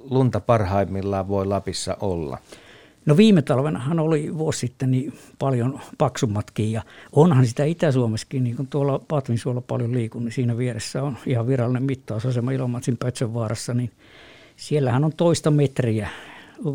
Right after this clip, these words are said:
Speaker 2: mitattu useampanakin talvena. Tässä muistan ihan, oliko se pari talvea sitten, ja tänä talvenakin taisi käydä yhdeksäskymmenes sentissä, että se on Pohjois-Karjalasta Kainuuseen ja,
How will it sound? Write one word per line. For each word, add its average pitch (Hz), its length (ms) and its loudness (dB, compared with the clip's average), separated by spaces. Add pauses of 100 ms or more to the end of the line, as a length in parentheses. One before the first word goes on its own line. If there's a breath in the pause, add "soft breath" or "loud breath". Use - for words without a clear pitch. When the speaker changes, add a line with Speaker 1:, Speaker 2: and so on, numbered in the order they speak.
(200)
Speaker 2:
mitattu 139 720 0
useampanakin 117 720 2
talvena. 107 360 -4
Tässä - 220 -6
muistan 143 340 -2
ihan, 139 140 0
oliko 139 200 -2
se 160 80 -4
pari 143 260 0
talvea 113 440 -4
sitten, 113 380 -6
ja 123 100 -4 (760 loud breath)
tänä 123 200 0
talvenakin 117 580 -6
taisi 120 260 -8
käydä 120 240 -4
yhdeksäskymmenes 110 1040 -8
sentissä, 110 380 -2
että 131 160 0
se 110 120 4
on 120 80 4
Pohjois-Karjalasta 143 800 4
Kainuuseen 113 720 2
ja, 107 140 -8